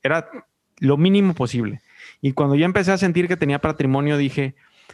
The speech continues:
fue un porcentaje de mi ahorro anual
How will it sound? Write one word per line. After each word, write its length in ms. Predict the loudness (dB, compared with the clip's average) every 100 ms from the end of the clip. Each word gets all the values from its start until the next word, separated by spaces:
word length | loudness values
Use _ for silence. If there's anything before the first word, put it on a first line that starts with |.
| _ _ _
fue 160 | _ 0
un 80 | 2
porcentaje 600 | 0 0 0 -2 -2 -2
de 120 | 0
mi 200 | 0 0
ahorro 380 | 0 0 0 -2
anual 440 | 0 0 -2 -4